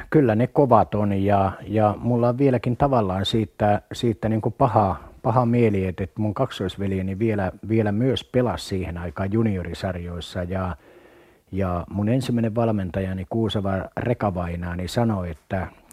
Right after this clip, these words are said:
A-junioriottelussa Harjavallassa kumpi teistä pelaa paremmin, niin se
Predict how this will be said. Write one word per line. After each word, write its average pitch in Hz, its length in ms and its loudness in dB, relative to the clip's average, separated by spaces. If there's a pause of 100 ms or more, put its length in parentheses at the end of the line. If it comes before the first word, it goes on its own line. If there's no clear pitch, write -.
(340)
A-junioriottelussa 95 1300 -2
Harjavallassa 92 840 -2
kumpi 104 300 0
teistä 110 360 0
pelaa 95 300 -2
paremmin, 92 560 0
niin 87 100 -6
se 110 180 0